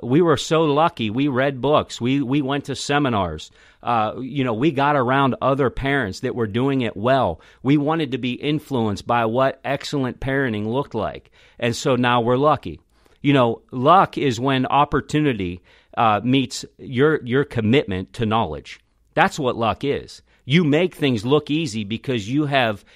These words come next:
invested in the very thing that it is that you said that you wanted to chase after. Leaders are readers. You have got to be reading. I believe there's two things in this life that will change who you become, and it's what you read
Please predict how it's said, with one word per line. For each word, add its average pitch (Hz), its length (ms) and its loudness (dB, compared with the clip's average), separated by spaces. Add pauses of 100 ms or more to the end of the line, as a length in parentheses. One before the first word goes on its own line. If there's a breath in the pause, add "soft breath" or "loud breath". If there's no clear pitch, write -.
(100)
invested 110 1000 -2 (340 soft breath)
in 131 180 0
the 117 100 0
very 143 280 0
thing 139 280 -2
that 117 100 -2
it 117 160 -2
is 131 220 0
that 110 160 -4
you 143 160 -4
said 113 280 -2
that 110 140 -4
you 120 140 -4
wanted 117 300 -4
to 117 80 -4
chase 123 360 -6
after. 131 480 -8 (560 soft breath)
Leaders 208 680 2
are 147 180 4
readers. 143 640 2
You 185 200 -4
have 131 200 -4
got 180 320 -4
to 170 100 -4
be 160 160 -6
reading. 151 500 -2 (280 soft breath)
I 165 160 0
believe 185 400 0
there's 151 220 -4
two 214 280 -4
things 139 600 -4 (260 soft breath)
in 175 220 0
this 175 260 -2
life 170 320 -2
that 135 160 -6
will 143 160 -6
change 160 400 -8
who 160 100 -4
you 160 220 -6
become, 156 560 -4 (380 soft breath)
and 151 160 0
it's 131 180 -4
what 147 240 -2
you 202 160 -2
read 190 400 2